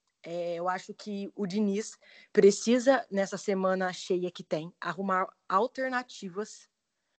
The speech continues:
pra quando jogar contra um time fechado, porque, como vocês disseram, eu acho que vai ser assim que o Atlético vai se apresentar em campo.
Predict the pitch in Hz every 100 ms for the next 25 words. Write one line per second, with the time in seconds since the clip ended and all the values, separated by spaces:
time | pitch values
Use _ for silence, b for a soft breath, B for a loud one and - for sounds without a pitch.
0 | _ _ - 196 185 185 - 208 202 196
1 | 190 185 185 180 190 180 196 190 196 190
2 | 170 151 160 - 170 - 180 165 175 175
3 | 165 170 - 165 160 165 - 165 160 -
4 | 170 165 180 185 - 208 233 - 196 175
5 | 170 - 170 170 170 160 156 165 156 170
6 | - 160 -